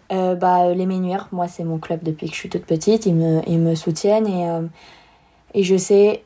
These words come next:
en parlant avec d'autres athlètes, que, euh, je fais partie d'un des clubs qui soutient quand même assez bien. Il y a d'autres, euh, clubs qui soutiennent plus.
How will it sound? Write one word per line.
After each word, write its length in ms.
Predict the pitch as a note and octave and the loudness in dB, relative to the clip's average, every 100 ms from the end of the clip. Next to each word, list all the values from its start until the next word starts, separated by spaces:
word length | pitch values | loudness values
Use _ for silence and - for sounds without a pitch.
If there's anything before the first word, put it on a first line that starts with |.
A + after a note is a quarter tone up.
| - | -2
en 180 | E3+ | 0
parlant 300 | E3 F3+ F3+ | 2 2 2
avec 260 | F3 E3 D#3+ | 0 -2 -2
d'autres 260 | E3+ E3 E3 | -4 -2 -4
athlètes, 500 | D#3 G3 G3+ - - | 0 2 2 -4 -6
que, 120 | G3 | 0
euh, 600 | F#3 F#3 E3 E3 D#3+ D#3+ | 2 2 2 2 0 -2
je 100 | E3 | -4
fais 140 | E3 | -2
partie 240 | E3+ D#3+ G3 | -2 -2 0
d'un 160 | F3+ | 0
des 100 | F3 | 0
clubs 360 | D#3+ G3 G#3 G3 | -2 2 2 2
qui 260 | - F3 D#3+ | -6 -6 -6
soutient 460 | - E3+ - F3+ | -8 -8 -2 -2
quand 160 | - E3+ | -2 -4
même 200 | E3 E3 | -2 -2
assez 260 | D#3+ - | -4 -4
bien. 380 | D#3 F3 F#3+ A3 A3+ | 0 4 4 4 -2
Il 20 | |
y 40 | F3 | -2
a 100 | D#3+ | 0
d'autres, 360 | E3+ E3 - E3 | 0 -2 -2 0
euh, 300 | D#3 D#3 D#3 | 0 -2 -4
clubs 260 | - F#3 F3+ - - - - | 0 0 0 -4 -20 -20 -10
qui 120 | - | -4
soutiennent 360 | D#3+ D#3+ E3 D3+ | -2 -2 0 -2
plus. 340 | - B3 A#3+ | 4 2 2